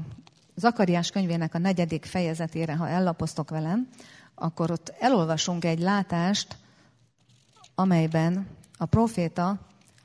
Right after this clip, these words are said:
egy gyertyatartót lát. Nagyon különleges lesz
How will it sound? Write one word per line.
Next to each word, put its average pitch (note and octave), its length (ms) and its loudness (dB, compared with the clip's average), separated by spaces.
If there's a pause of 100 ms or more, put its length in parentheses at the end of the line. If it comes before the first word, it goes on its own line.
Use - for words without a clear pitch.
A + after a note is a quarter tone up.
(280)
egy G3 120 2
gyertyatartót E3+ 720 2
lát. E3 340 -6 (1500)
Nagyon C#4+ 340 6
különleges G3 580 6
lesz F#3+ 360 2